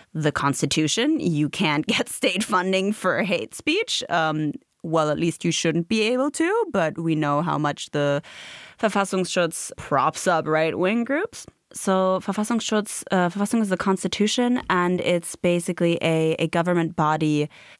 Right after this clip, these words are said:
organization that, uh, is meant to monitor extremism, and it very much focuses on so-called left-wing extremism, even though most of the sort of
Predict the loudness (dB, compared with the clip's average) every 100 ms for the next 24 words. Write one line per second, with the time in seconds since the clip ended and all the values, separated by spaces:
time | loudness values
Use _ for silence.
0 | -4 0 2 2 0 0 2 0 -2 -2
1 | 0 0 0 -4 -8 -2 0 2 0 0
2 | 2 2 -2 0 2 0 -2 -2 0 2
3 | 0 0 0 2 2 2 0 -2 -2 0
4 | 2 0 -4 -6 -8 -4 0 2 2 2
5 | 2 2 2 -2 -6 -2 0 2 2 2
6 | 2 0 -2 0 0 2 0 -2 -8 -6
7 | 0 2 4 2 0 -2 -2 -2 -2 -4
8 | 0 0 0 0 0 0 0 0 0 -2
9 | 0 -2 0 0 0 0 -2 0 0 0
10 | 2 0 0 0 2 2 2 2 2 0
11 | 0 0 0 0 2 2 0 -4 -6 -6
12 | -10